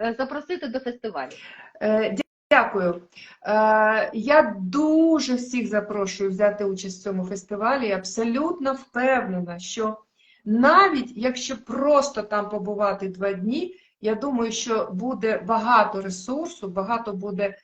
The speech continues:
Speaker 2: думок, е, для розвитку, але я впевнена, що можна буде і якісь практичну, е, користь отримати, і якісь інструменти для себе там,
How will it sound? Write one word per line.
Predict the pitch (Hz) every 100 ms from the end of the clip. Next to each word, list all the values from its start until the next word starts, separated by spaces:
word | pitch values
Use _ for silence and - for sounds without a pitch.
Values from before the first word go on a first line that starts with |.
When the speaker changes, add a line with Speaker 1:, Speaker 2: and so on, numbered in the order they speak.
| _ _
Speaker 2:
думок, | 202 220 214 214 185 - -
е, | 190 190
для | 185 196 190
розвитку, | 208 294 330 214 202 190 180 170 - - -
але | 214 254 262 226 180 - _ -
я | 220
впевнена, | - 302 311 254 220
що | 214 254
можна | 226 269 262 233
буде | 202 233 220 214
і | 226
якісь | 240 240 240
практичну, | - 254 233 - 285 311 - 247 214 180 175
е, | 185 180
користь | 214 190 180 - 202
отримати, | 190 208 196 185 185 185 185 _ -
і | 220
якісь | 233 247 233
інструменти | 247 240 - 233 226 240 320 320 240
для | 196 208
себе | - 214 190 196 190 _ _ _ _
там, | - 196 190 190